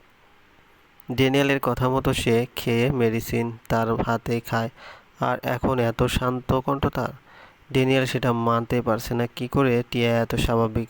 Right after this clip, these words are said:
হাও। টিয়া ড্যানিয়েলের যাওয়ার দিকে তাকিয়ে থাকে কিছুক্ষণ, তারপর উঠে দাঁড়ায় সে। ধীরে পায়ে উঠে কাবার্ডের সামনে যায়, নিজেকে আয়নায় এক নজর দেখে চোখের পানি ছেড়ে দেয় সে।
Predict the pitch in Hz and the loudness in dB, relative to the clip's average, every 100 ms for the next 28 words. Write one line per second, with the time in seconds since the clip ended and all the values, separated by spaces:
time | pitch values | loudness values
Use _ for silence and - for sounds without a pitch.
0 | - 131 120 110 - - - - - - | -8 -2 -2 -2 -10 -20 -20 -20 -20 -20
1 | _ - _ 135 131 127 127 123 123 123 | _ -20 _ 2 2 2 2 4 4 2
2 | 123 120 - 120 117 110 113 117 113 110 | 0 0 0 2 2 -2 -2 0 0 -2
3 | - 120 117 120 113 - 110 - 117 120 | -2 -2 0 -2 -4 -6 -8 -6 -6 -6
4 | - 117 - 120 113 117 120 113 113 117 | -4 -4 0 0 0 -2 -2 0 -2 -2
5 | - 123 - - - - _ - 123 131 | -6 -10 -14 -20 -20 -20 _ -4 0 2
6 | 131 123 117 120 113 - 117 120 120 - | 2 2 2 2 2 0 0 0 -4 -2
7 | 113 113 113 113 - 113 113 113 113 117 | 2 2 0 -2 0 -2 0 -2 -2 -4
8 | 139 - _ 120 113 113 - 117 - 117 | -4 -12 _ -8 -4 -4 -4 -6 -4 -2
9 | 113 113 110 120 113 117 - - - _ | 0 0 -2 -2 -4 -6 -18 -20 -20 _
10 | 120 113 117 113 117 123 - 120 120 - | 0 0 0 -2 -6 -6 -4 -2 -2 -2
11 | 110 110 113 - 117 117 117 - | -2 -2 -4 -4 -4 -4 -6 -10